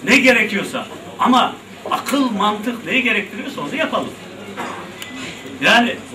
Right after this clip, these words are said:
önümüze çıkacak engelleri de söylüyorum, yapabileceğimizi de söylüyorum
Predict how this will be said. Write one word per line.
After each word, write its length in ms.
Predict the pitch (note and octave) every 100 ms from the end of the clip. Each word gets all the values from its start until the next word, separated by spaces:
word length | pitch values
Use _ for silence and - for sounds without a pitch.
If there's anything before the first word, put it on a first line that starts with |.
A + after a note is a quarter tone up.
| B2
önümüze 520 | G#3+ B3 C4 B3+ B3+
çıkacak 500 | A#3+ A#3+ B3 A#3+ B3 A#3+ - - - A3 A#3+
engelleri 600 | - A#3 A#3 A#3 A#3 A#3 C4
de 80 |
söylüyorum, 580 | A3+ G3+ G3+ G3 G3 B3 C4 -
yapabileceğimizi 920 | A3 A#3 A#3 A3+ A3 A3 A3 A3 B3
de 80 | A#3
söylüyorum 520 | G#3 G3+ F#3+ G3+